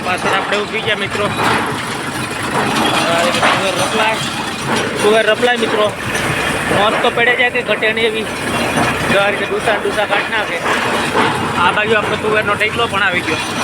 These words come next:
અત્યારે આ રોડ ઉપર રા-, નાનું એવું કરવું પડશે વરવાનું. ઓલી કોરા બે કાયરું પાડી નાખીએ આપણે. ફાઇનલ. બહુ મસ્ત રપલા થઈ જાય. આવ ફોરી લાગે હો કમા.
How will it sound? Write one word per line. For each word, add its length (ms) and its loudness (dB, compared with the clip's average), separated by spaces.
અત્યારે 300 2
આ 200 2
રોડ 160 0
ઉપર 220 0
રા-, 240 0
નાનું 280 2
એવું 420 0
કરવું 260 2
પડશે 320 2
વરવાનું. 440 2
ઓલી 120 2
કોરા 200 2
બે 160 2
કાયરું 300 0
પાડી 260 4
નાખીએ 300 2
આપણે. 220 -2
ફાઇનલ. 320 0
બહુ 140 4
મસ્ત 340 0
રપલા 320 0
થઈ 120 -6
જાય. 120 -6
આવ 120 4
ફોરી 280 4
લાગે 240 2
હો 120 6
કમા. 240 2